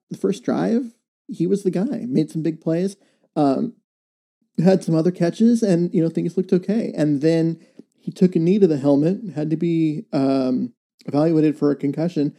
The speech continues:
passed the concussion protocol and all of that, so he was able to get back out and play more.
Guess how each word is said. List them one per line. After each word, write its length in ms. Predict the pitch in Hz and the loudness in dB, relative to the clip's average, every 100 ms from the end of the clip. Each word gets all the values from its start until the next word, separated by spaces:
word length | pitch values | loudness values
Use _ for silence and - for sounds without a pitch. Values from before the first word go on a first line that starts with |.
| _ _ - | _ _ -8
passed 420 | - 196 226 - _ - | -2 2 0 -2 _ -8
the 80 | 175 | -8
concussion 480 | - 180 185 185 | -4 -4 -2 -6
protocol 480 | 151 151 147 - 139 | -2 -4 -4 -4 -2
and 80 | 139 | 0
all 160 | 131 139 | 0 -2
of 140 | 131 | -2
that, 300 | 135 135 - | -4 -6 -6
so 120 | - | -8
he 140 | 127 143 | -4 -2
was 120 | 139 | -2
able 140 | 135 | -2
to 60 | 135 | -4
get 140 | 139 | -6
back 180 | 139 135 | -6 -6
out 100 | 139 | -8
and 120 | - | -8
play 160 | - 190 | -4 -2
more. 200 | 156 | -2